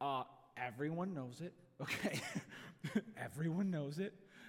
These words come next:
Some people maybe have tried to tell you about it,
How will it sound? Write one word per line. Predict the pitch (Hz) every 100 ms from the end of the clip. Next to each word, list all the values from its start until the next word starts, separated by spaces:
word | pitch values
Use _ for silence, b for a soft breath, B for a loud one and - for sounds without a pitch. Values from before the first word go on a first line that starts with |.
| B
Some | - 185 190
people | 208 202 202
maybe | 180 175 190
have | 185
tried | - 160 156
to | 185
tell | 226 143 139
you | 139
about | 123 120
it, | 135